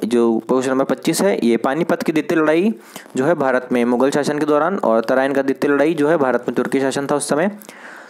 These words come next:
तालीकोटा की लड़ाई जो विजयनगर साम्राज्य का पतन हो गया था और प्लासी की लड़ाई थी जी भारत में ब्रिटिश शासन हुआ था उस time। आगे चलते हैं दोस्तों क्वेश्चन नंबर छब्बीस पे। निम्नलिखित में से कौन सा एक युग्म सही सुमेलित है?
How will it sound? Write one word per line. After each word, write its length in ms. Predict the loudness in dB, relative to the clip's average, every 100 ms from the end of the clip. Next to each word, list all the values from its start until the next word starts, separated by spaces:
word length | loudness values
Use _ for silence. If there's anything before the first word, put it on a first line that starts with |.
| 0
तालीकोटा 420 | 2 4 2 2
की 100 | 2
लड़ाई 240 | 2 2 2
जो 120 | 0
विजयनगर 400 | 2 2 2 0
साम्राज्य 540 | 0 0 2 2 0
का 220 | 0 0 0
पतन 280 | 0 -2 0
हो 100 | 2
गया 140 | 2
था 140 | 2 0 2
और 300 | 2 2 2
प्लासी 380 | 2 0 0 0
की 60 |
लड़ाई 220 | 2 0
थी 160 | 0 0
जी 100 | 2
भारत 320 | 2 0 0 0
में 100 | -2
ब्रिटिश 240 | -2 0
शासन 280 | 0 0 -2
हुआ 160 | 0
था 120 | 0 -2
उस 140 | 0
time। 240 | -2 0 -2 -6 -16 -4
आगे 160 | -2 0
चलते 220 | 0 -2
हैं 60 | 0
दोस्तों 220 | 0 0
क्वेश्चन 240 | -2 -2
नंबर 160 | 0 0
छब्बीस 300 | -2 -2 -2
पे। 180 | 0 0 -2 -6 _ _ _ _ _ _ _ _ _ _ _ _ _ _ _ _ _ _ _ _ -20 _ -4
निम्नलिखित 400 | -2 0 0 0
में 100 | 0
से 100 | -2
कौन 200 | 0 0
सा 140 | 0 0
एक 180 | 2 2
युग्म 220 | 0 0 0
सही 200 | 0 0
सुमेलित 400 | 0 2 2 0
है? 160 | 0